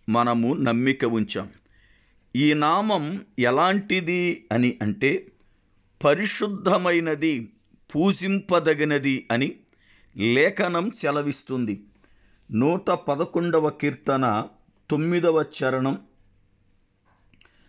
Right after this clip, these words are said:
ఆఖరి భాగం చూడండి. "ఆయన నామము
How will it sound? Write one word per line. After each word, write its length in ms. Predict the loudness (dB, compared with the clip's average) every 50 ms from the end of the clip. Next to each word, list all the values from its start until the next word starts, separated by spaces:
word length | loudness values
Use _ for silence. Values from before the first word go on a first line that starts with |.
| _ _ _ _ _ _ -4 -2
ఆఖరి 500 | 0 2 0 0 0 0 -2 0 0 -2
భాగం 580 | -2 -2 0 0 0 0 0 -2 -2 -2 -6 -8 -6 -4
చూడండి. 540 | -4 -2 -2 -2 -2 0 -2 -2 -4 -6 -18 _ _ _ _ _ _ _ _ _ _ _ -2
"ఆయన 520 | 0 0 2 2 2 2 0 0 0 0 -2
నామము 840 | -2 0 0 0 0 0 0 0 0 0 0 0 0 -2 -4 -6